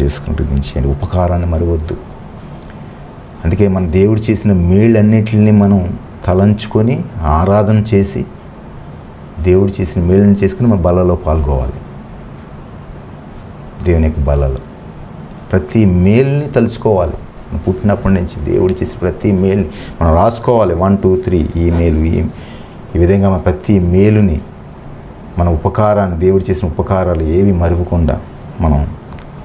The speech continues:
ఉండాలి. అందుకే దావీదు అంటున్నాడు, "నా ప్రాణమా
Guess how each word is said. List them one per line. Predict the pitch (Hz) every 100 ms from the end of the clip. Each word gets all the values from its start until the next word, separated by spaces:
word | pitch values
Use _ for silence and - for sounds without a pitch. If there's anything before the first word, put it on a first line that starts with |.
| -
ఉండాలి. | 85 78 65 - - - - - - - -
అందుకే | 95 104 98 90
దావీదు | 80 80 80 82
అంటున్నాడు, | 78 71 78 76 71
"నా | 73
ప్రాణమా | 73 - 90 98 92 85